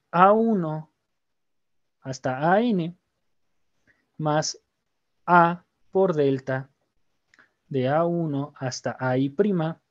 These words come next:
A N. ¿Sí?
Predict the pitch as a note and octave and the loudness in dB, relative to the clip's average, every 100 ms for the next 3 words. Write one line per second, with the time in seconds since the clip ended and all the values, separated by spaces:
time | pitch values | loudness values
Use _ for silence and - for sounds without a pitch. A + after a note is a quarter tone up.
0 | _ _ _ _ _ _ _ _ _ _ | _ _ _ _ _ _ _ _ _ _
1 | _ _ _ _ _ _ _ C#3 C3+ A#2 | _ _ _ _ _ _ _ -6 -4 -4
2 | A#2+ _ _ _ _ _ _ _ _ _ | -10 _ _ _ _ _ _ _ _ _
3 | _ _ - A3 | _ _ -4 -4